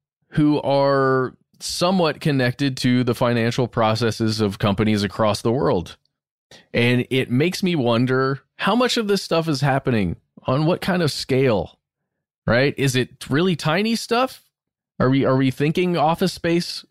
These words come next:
level here, or are we thinking what the Office Space guys actually did <laughs> accidentally, right? And <laughs> stole millions and millions of dollars. It would be really cool to know if you've ever heard of anything like this, if you've got an interesting account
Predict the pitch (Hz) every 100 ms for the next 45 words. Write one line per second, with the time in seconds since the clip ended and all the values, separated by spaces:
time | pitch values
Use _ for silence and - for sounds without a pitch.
0 | - 175 175 170 180 185 180 - - -
1 | 139 143 147 143 131 156 139 143 135 127
2 | 120 _ _ - - 127 123 131 127 117
3 | - - 127 131 131 120 135 127 - -
4 | - _ _ _ - 120 113 - 123 123
5 | 113 87 73 69 - - - - - -
6 | - 117 113 104 87 71 - _ - -
7 | - - 123 135 - 113 - - 123 139
8 | 127 139 135 127 117 117 117 113 98 127
9 | 117 87 - - _ _ - 147 147 139
10 | 143 175 165 156 147 139 131 139 151 113
11 | 113 110 110 101 92 113 104 101 120 147
12 | 170 165 165 165 156 151 156 165 104 95
13 | 95 101 95 104 110 104 - 98 92 98
14 | - 113 131 147 -